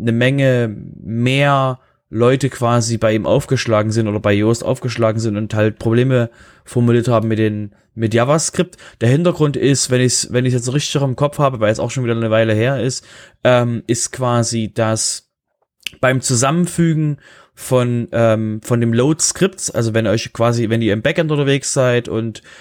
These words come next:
da verschiedene JavaScript-Files zusammengebaut werden, um die euch quasi anzuzeigen, ähm, also um die quasi zu laden, sind quasi die Übersetzungen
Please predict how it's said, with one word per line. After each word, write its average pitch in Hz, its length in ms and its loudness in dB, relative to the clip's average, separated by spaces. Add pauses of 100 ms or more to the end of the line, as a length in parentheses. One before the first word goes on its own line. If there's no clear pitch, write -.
(200)
da 110 100 0
verschiedene 135 400 0
JavaScript-Files 131 1080 0
zusammengebaut 127 800 0
werden, 120 400 0 (260)
um 127 220 0
die 117 140 0
euch 120 220 2
quasi 117 340 0
anzuzeigen, 135 640 -2 (440)
ähm, 113 520 0
also 104 180 0
um 113 100 0
die 113 120 -2
quasi 110 340 -2
zu 113 120 0
laden, 135 440 0 (520)
sind 139 360 -2
quasi 131 400 2
die 117 280 -4
Übersetzungen 117 1000 0